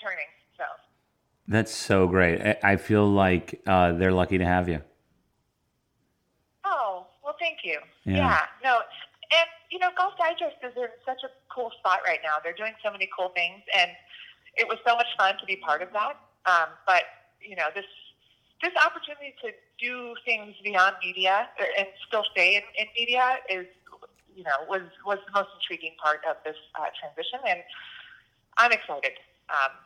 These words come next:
Speaker 1: but, and, and I had lunch with Michelle Lee earlier in New York. She's in the city, and your name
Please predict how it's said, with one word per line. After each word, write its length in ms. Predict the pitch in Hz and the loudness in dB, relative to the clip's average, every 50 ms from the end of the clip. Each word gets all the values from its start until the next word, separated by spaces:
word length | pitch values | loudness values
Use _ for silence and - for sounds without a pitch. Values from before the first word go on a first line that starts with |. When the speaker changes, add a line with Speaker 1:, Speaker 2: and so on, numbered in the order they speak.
| _ _ _ - | _ _ _ -2
Speaker 1:
but, 180 | 175 135 - - - _ _ - - | 0 0 0 -2 -8 _ _ 0 0
and, 120 | 185 185 - - - - - - _ _ - | 0 2 0 -6 -16 -18 -20 -20 _ _ 2
and 340 | 330 392 427 381 339 311 320 - - - - - _ _ _ _ _ _ _ _ _ _ _ _ _ - | 2 4 4 4 2 2 0 -4 -8 -20 -20 -20 _ _ _ _ _ _ _ _ _ _ _ _ _ 0
I 120 | 247 269 294 294 | 2 2 2 0
had 320 | 277 269 254 247 240 240 233 240 _ _ 226 | -2 -2 -2 -2 -2 -4 -6 -10 _ _ -6
lunch 280 | 262 320 359 - - - - - - - | -4 -4 -4 -6 -8 -10 -12 -12 -10 -10
with 100 | 240 233 233 | -12 -12 -12
Michelle 360 | 240 208 - 247 233 220 220 | -10 -10 -4 -2 -2 -2 -4
Lee 320 | 240 320 370 330 294 320 330 - 214 247 | -4 -8 -8 -8 -10 -10 -6 -4 -2 -2
earlier 380 | 320 381 302 220 185 185 220 254 - 220 | -2 -2 -2 -2 -2 -2 -2 -4 -6 -8
in 80 | 220 | -6
New 80 | 220 208 | -4 -4
York. 260 | 220 254 285 214 214 208 - - | -2 0 0 0 0 -2 -6 -10
She's 100 | 226 214 226 | -10 -10 -10
in 80 | 254 302 | -8 -8
the 80 | 302 294 - | -8 -10 -10
city, 240 | - - - 196 - _ _ _ _ _ _ _ _ _ _ _ _ _ _ _ _ _ _ _ _ _ - | -10 -6 -6 -6 -8 _ _ _ _ _ _ _ _ _ _ _ _ _ _ _ _ _ _ _ _ _ -4
and 120 | 233 233 | -4 -2
your 120 | 247 320 370 | -2 -4 -4
name 140 | 330 226 | -4 -8